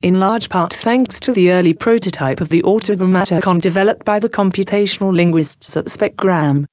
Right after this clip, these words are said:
on eighteen paralyzed Sinclair Z X seventy-nine prototype personal computers, and we had verified the existence of a large intergalactic communication network operating via tachyon modulation of radio wave signals.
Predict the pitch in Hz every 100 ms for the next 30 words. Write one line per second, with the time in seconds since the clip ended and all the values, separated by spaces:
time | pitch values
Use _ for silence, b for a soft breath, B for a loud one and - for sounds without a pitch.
0 | _ - 165 196 214 208 208 196 220 190
1 | 170 165 165 165 - 175 175 180 165 151
2 | 147 127 160 - - - 208 202 240 240
3 | 240 208 202 190 202 180 180 185 190 -
4 | 220 220 - 196 185 185 185 165 147 120
5 | 123 - _ _ 170 165 180 190 175 190
6 | 208 - 208 202 220 214 190 160 - 151
7 | - 156 165 170 190 208 185 180 175 185
8 | 196 208 - 190 - 180 170 165 - 175
9 | - 147 147 156 - 160 180 180 170 143
10 | 139 156 151 160 170 170 190 180 143 135
11 | 139 151 143 175 175 165 - 135 170 160
12 | 170 180 180 208 202 190 175 - 175 135
13 | 120 127